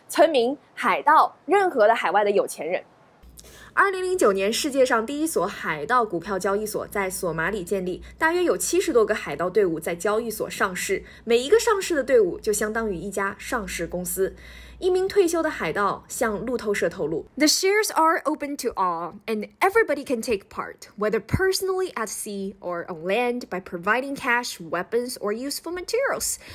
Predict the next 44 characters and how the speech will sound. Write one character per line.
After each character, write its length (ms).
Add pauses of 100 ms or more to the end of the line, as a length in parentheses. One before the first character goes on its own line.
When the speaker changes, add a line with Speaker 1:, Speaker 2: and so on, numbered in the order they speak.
(220)
Speaker 2:
We've 300 (100)
made 240
piracy 680
a 120
community 840
activity.” 560 (640)
自 200
从 180
有 100
了 120
交 180
易 100
所 200
以 120
后 140
啊， 260
当 200
地 120
破 220
烂 140
的 40
小 220
渔 140
村 200
变 140
成 160
随 240
处 180
可 160
见 220
豪 220
车 200
的 120
豪 240
华 180
小 220
镇。 200 (300)
该 220
镇 160
的 80
官 180
员 160
还 140
说， 260